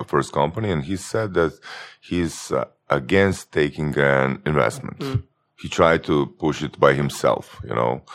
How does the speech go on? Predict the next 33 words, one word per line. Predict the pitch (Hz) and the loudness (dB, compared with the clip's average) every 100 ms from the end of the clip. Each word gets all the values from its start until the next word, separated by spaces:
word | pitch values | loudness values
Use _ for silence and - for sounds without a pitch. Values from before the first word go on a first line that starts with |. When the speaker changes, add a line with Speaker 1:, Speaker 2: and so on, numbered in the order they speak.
| - - - - | -18 -16 -14 0
Speaker 1:
like, | 62 67 - | 0 0 2
paying | 76 73 69 | 2 2 0
the | 69 65 | 0 4
workers, | 76 87 104 95 - | 4 4 2 0 -2
not | 73 76 71 | -2 -2 0
paying | 71 69 - | -2 -2 -6
to | 62 | -6
himself, | 62 62 - 76 87 120 - - | -4 -6 -2 2 2 0 -12 -16
Speaker 2:
Mm-hmm. | 131 170 - - _ | -14 -14 -16 -20 _
Speaker 1:
uh, | - 78 | 2 4
because | 73 82 95 - | 2 4 2 2
he | 123 | -6
says, | - 131 131 131 101 - | -2 2 4 2 0 -2
uh, | 82 90 | 0 0
he | 123 | -2
said | - 135 131 | 2 0 0
that, | 110 107 - 101 | -2 -4 0 4
uh, | 95 90 - _ - | 4 2 -6 _ -6
w-, | 82 87 | -2 2
the | 101 | 4
first | 131 127 | 4 4
time | 104 110 110 | 2 4 2
you, | 104 101 101 - - | 4 2 2 0 2
uh, | 87 87 82 80 | 4 6 4 2
take | 104 95 | 0 2
the | 92 82 | 2 6
investment, | 85 87 107 101 - - | 6 6 2 -2 -4 -20
you're, | - 78 80 80 76 76 | -14 -2 2 4 4 4
like, | 76 - | 2 0
um, | 80 78 76 71 _ _ - - - - | 2 4 2 0 _ _ -20 -18 -6 4
entering | 127 127 135 117 | 4 4 2 4
the | 98 107 101 | 6 6 6
spiral, | - 120 104 80 60 57 - | 4 6 8 8 4 -4 -12